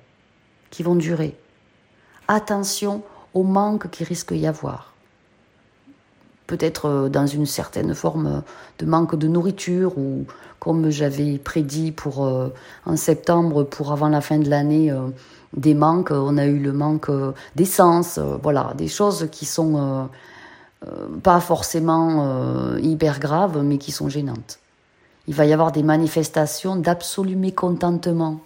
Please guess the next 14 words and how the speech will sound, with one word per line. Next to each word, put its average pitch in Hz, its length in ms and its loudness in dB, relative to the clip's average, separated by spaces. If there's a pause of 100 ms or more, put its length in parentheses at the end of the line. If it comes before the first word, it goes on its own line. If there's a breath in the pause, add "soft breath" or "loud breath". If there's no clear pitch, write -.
qui - 220 -10
couvent. 180 480 -4 (1400 soft breath)
Et - 80 -4
je 151 140 0
pense 208 560 -4
très - 320 -2
sincèrement 156 760 -4 (220)
que - 140 -12
ça - 160 -6
va 131 220 -4
exploser 127 840 -8 (100)
en 123 80 -4
début 123 340 -8
d'année. 123 240 -8